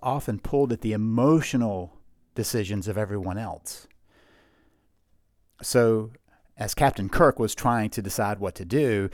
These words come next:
on the one hand was Spock giving his logical solution. On the other hand was Captain Kirk's emotional response that pulled him into situations with consequences to them.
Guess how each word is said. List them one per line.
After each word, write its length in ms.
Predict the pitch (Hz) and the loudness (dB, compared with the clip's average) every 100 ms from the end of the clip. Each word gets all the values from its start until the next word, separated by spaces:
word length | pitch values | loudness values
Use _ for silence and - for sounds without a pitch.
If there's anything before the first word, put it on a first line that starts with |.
| - - - | -8 -20 -18
on 160 | - 110 | -8 -4
the 60 | 104 | 0
one 220 | 123 147 | 2 2
hand 480 | 104 110 104 101 104 | 0 -2 -2 -4 -6
was 260 | 98 95 | -6 -6
Spock 680 | - - 147 107 - - 117 | -6 -2 0 0 -4 -10 -6
giving 280 | 113 110 107 | -4 -4 -6
his 260 | 101 92 | -6 -8
logical 500 | 95 107 113 113 110 | -4 -2 -2 -4 -8
solution. 480 | 98 104 104 127 - | -8 -8 -4 -4 -2
On 160 | 110 110 | -2 0
the 100 | 120 | 0
other 140 | 131 | 0
hand 340 | 123 117 110 104 | 0 0 -2 -2
was 280 | 104 95 - - - - | -2 -4 -10 -18 -20 -4
Captain 320 | - 135 113 | 0 0 0
Kirk's 320 | 110 - 131 123 | 0 0 0 2
emotional 720 | 113 117 123 147 - 120 107 | 2 4 6 6 4 -2 -2
response 720 | 101 - - 147 120 104 - | -4 -6 -2 0 -2 -4 -6
that 180 | - - | -6 -4
pulled 280 | - 131 113 | -2 -2 -2
him 200 | 120 113 | -2 0
into 240 | 110 107 | -2 -4
situations 840 | - 104 107 101 123 - 85 - - | -4 -6 -4 -4 -4 -4 -8 -10 -2
with 340 | 123 120 - - - _ _ | 0 0 -2 -14 -16 _ _
consequences 840 | - 180 185 107 - 87 - 87 | -2 0 2 -2 -4 -8 -10 -12
to 160 | - 95 | -8 -8
them. 300 | 85 - - | -8 -12 -16